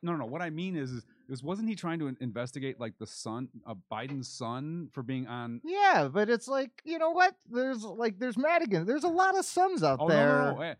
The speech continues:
Speaker 2: And it's, like, uh,
Speaker 1: Right.
Speaker 2: just a little weird, uh, from my perspective. It's like,
Speaker 1: And
Speaker 2: you picked the one person who's leading in the polls to run against you. It just, uh,
Speaker 1: <laughs>
Speaker 2: it looks as
Speaker 1: You know,
Speaker 2: bad as,
Speaker 1: all
Speaker 2: like,
Speaker 1: right.
Speaker 2: the F B I spying on the
Speaker 1: Sure,
Speaker 2: Trump campaign.
Speaker 1: sure,
Speaker 2: It's just
Speaker 1: and
Speaker 2: like,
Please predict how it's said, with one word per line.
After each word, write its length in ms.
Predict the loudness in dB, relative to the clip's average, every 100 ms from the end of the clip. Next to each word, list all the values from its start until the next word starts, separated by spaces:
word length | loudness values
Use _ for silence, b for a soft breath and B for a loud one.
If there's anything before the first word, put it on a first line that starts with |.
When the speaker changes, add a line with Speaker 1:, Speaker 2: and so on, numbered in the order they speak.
| _
Speaker 2:
And 260 | -2 2 2
it's, 160 | 0
like, 360 | 0 0 -2 -6
uh, 140 | -6 0
Speaker 1:
Right. 160 | 2
Speaker 2:
just 200 | 2 2
a 60 | 0
little 320 | 2 4 2
weird, 500 | 2 2 4 2 0
uh, 320 | -2 -4 -6 -8
from 160 | -2 0
my 160 | 0
perspective. 480 | 0 -2 0 -2 -2
It's 80 | -2
like, 120 | -2
Speaker 1:
And 80 | 0
Speaker 2:
you 80 | -2
picked 360 | 0 -4 -4 -20 -8
the 60 | -6
one 360 | -2 0 0
person 400 | 0 -2 -2 -2
who's 200 | -2 -2 -4 -8
leading 420 | -2 0 0 0
in 80 | -2
the 80 | -4
polls 720 | -2 0 0 -2 -6 -14 -18 _ -14
to 100 | -8
run 240 | -4 0 0
against 420 | 0 0 -2 -4
you. 320 | -2 -2 -2 -8 b b b b _ -8
It 120 | -6
just, 460 | -2 -4 -6 _
uh, 420 | -4 0 0 0 -4 -8
Speaker 1:
<laughs> 480 | -10 -10 -10 -10 0
Speaker 2:
it 180 | 0 4
looks 260 | 2 2
as 160 | 0 2
Speaker 1:
You 60 |
know, 40 | 4
Speaker 2:
bad 320 | 6 6 6
as, 160 | 4 4
Speaker 1:
all 60 |
Speaker 2:
like, 100 | 4 4
Speaker 1:
right. 40 |
Speaker 2:
the 120 | 4
F 160 | 4 4
B 120 | 2
I 120 | 2
spying 500 | 2 -2 -2 0 2
on 100 | 2
the 60 | 2
Speaker 1:
Sure, 80 | 2
Speaker 2:
Trump 240 | 2 0
campaign. 380 | -2 -4 -2 -2
Speaker 1:
sure, 100 | 0
Speaker 2:
It's 60 | 0
just 160 | 2
Speaker 1:
and 20 |
Speaker 2:
like, 160 | 4 4